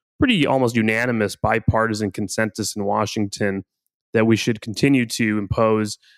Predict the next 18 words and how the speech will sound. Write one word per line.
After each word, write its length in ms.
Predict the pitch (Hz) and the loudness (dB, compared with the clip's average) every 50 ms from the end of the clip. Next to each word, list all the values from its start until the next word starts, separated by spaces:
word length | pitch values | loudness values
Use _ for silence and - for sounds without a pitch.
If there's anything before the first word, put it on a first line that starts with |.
| _ _ _ _ | _ _ _ _
this 140 | - 107 - | -6 -4 -2
maximum 520 | 120 117 120 123 131 139 - - 127 117 101 | 0 0 2 0 0 -2 -2 -2 -2 -2 0
pressure 420 | 127 127 123 117 110 - 120 110 | 0 0 0 0 0 -2 -2 -2
of 80 | 101 - | -2 -2
sanctions, 540 | - - 110 113 113 104 - 98 92 87 | -2 -2 0 0 -2 -4 -4 -6 -6 -4
ratcheting 560 | 95 104 110 113 120 - - 123 117 110 107 107 | -2 -2 0 0 0 -2 -4 -4 -2 -2 0 0
up 160 | 107 107 - - | 0 -2 -2 -6
the 120 | - - - | -6 -4 -2
economic 520 | 120 - - 117 113 104 104 98 101 - - | -4 -2 -2 -2 0 0 -2 -4 -4 -4 -2
pressure 540 | - 117 110 98 - - 104 98 98 98 | -2 0 -2 -2 -2 -2 -2 -2 0 -2
on 140 | 101 101 104 | -2 -2 -2
the 80 | 101 101 | -2 -2
Islamic 400 | 98 101 104 104 104 101 98 - | -2 0 0 -2 -2 -2 -6 -8
Republic 420 | - _ - 110 104 104 101 98 - | -10 _ -4 -2 -2 -2 -2 -2 -2
of 100 | 101 98 | -2 -2
Iran, 400 | 95 95 95 98 98 98 95 92 | 0 0 0 0 0 -2 -4 -4
the 60 | 95 | -2
world's 460 | 98 104 104 104 104 101 101 - - | 0 2 2 2 2 0 -2 -6 -12